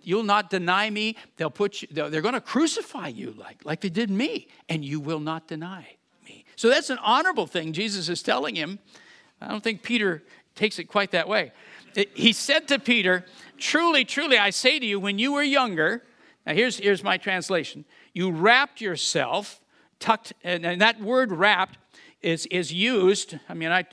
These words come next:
I, I checked this all out through the Old Testament and all. This is used, uh, when it's talking about, uh, what, "gird your loins." Do you know that phrase? It means, uh, the, the, they have these robes, and, and men can't run or,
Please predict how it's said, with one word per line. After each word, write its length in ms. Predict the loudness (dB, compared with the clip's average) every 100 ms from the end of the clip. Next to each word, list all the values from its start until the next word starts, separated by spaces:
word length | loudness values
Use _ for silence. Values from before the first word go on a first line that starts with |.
| -6
I, 80 | -6
I 260 | -4 -8
checked 360 | -8 -4 -4 -4
this 180 | -6 -2
all 180 | 2
out 180 | 2 2
through 160 | -4 -6
the 100 | -4
Old 160 | -4
Testament 380 | -4 -6 -6 -6
and 80 | -4
all. 120 | -6 -8 -6
This 160 | -4
is 160 | -4 -2
used, 420 | 0 2 0 -2 -14 -14 -6
uh, 200 | -4 -4 -6
when 200 | -6 -6
it's 180 | -8
talking 380 | -2 0 0 0
about, 280 | 2 2 0 _ _ _
uh, 220 | -6 -6 -8 -12
what, 400 | -12 -12 -14 -2
"gird 400 | 2 4 2 -4
your 240 | -4 -2 0
loins." 480 | 0 0 -2 -8
Do 60 | -8
you 100 | -6
know 100 | -2
that 160 | -4 -2
phrase? 200 | -2 -4 -12 -6
It 160 | -4
means, 320 | -4 -6 -6 -4
uh, 160 | -2
the, 180 | 0 -4
the, 160 | -4 -16 -8
they 140 | 0
have 120 | 0
these 180 | 0 -10
robes, 520 | -6 -4 -4 -6 -8
and, 160 | -12 -10
and 140 | -8 -4
men 180 | -4
can't 320 | -4 -4 -4 -4
run 440 | -2 0 0 -4
or, 200 | -8 -10